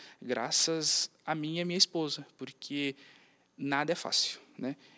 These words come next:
Em questão de saúde, em questão de escolas, em questão de incluir ele, né? Hoje, muitas coisas, né, a gente tem que lutar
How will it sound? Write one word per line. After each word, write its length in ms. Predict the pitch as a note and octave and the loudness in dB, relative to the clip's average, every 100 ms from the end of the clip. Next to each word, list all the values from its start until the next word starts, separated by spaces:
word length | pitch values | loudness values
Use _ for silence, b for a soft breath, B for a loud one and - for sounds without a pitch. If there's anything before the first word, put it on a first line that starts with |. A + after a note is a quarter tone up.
| - | -8
Em 100 | B2 | -6
questão 420 | B2+ - C3 B2+ | -2 0 0 0
de 60 | B2+ | 2
saúde, 640 | D#3+ D#3 D3 C#3+ B2+ B2 B - | 2 0 0 -2 -4 -6 B -10
em 100 | C3+ | -6
questão 400 | C3 B2+ C3 B2+ | -2 -2 -2 -2
de 80 | B2+ | 0
escolas, 600 | - - C#3+ C#3 C#3 C3+ | 0 0 -2 0 0 -2
em 80 | C3+ | -4
questão 300 | B2+ B2+ C#3 | -6 -8 -6
de 120 | C#3+ | -6
incluir 580 | D3 E3+ E3 B2+ G#2+ G2+ | -4 -2 -2 -2 -2 -4
ele, 200 | G2+ G#2+ | -4 -4
né? 140 | C3 B B B | -8 B B B
Hoje, 600 | A2 C3+ D3+ D#3 E3 D#3 - | 0 2 0 -4 -2 -2 -2
muitas 540 | C#3+ F#3 G3+ - - | -4 -4 -4 0 0
coisas, 600 | - D3 D#3+ G3+ D#3+ C#3+ | 0 0 0 0 -2 -4
né, 180 | C#3+ D3 | -4 -4
a 120 | C#3 | -4
gente 280 | B2+ C#3+ - | -4 -6 -8
tem 140 | D3+ | -10
que 80 | C#3 | -6
lutar 340 | F3+ - C3 | -8 -6 -8